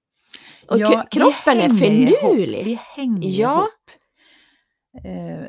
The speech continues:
Speaker 2: och den, den är ju, det är så här, kroppen är ju finurligare än ditt intellekt.
Speaker 1: Mm.
Speaker 2: Så är det ju. Det, det, ehm, våran livskraft, så att säga, den är ju smartare
Speaker 1: Mm.
Speaker 2: än,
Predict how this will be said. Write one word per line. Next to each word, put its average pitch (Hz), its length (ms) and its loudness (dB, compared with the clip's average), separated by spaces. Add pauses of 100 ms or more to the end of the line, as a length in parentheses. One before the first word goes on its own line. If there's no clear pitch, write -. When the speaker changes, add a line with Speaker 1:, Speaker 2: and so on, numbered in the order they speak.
(120)
Speaker 2:
och 214 100 -6
den, 233 300 -2
den 254 340 -2
är 208 220 -6
ju, 185 340 -8 (680)
det 202 60 -10
är 190 40 -8
så - 100 -14
här, - 80 -20 (140)
kroppen 233 720 -8
är 190 220 -8
ju 160 180 -12
finurligare 151 960 -6
än 156 280 -10
ditt 156 220 -12
intellekt. 165 680 -10
Speaker 1:
Mm. 165 180 -8 (1700)
Speaker 2:
Så - 180 -8
är - 120 -6
det - 60 -14
ju. - 200 -12 (120)
Det, 185 220 -8
det, 175 260 -10 (1120)
ehm, 170 220 -14 (340)
våran 175 440 -6
livskraft, - 880 -6
så - 120 -12
att 147 60 -8
säga, - 240 -10
den 175 260 -6
är 165 80 -8
ju 143 120 -10
smartare - 800 -6
Speaker 1:
Mm. 190 160 0
Speaker 2:
än, 180 200 -6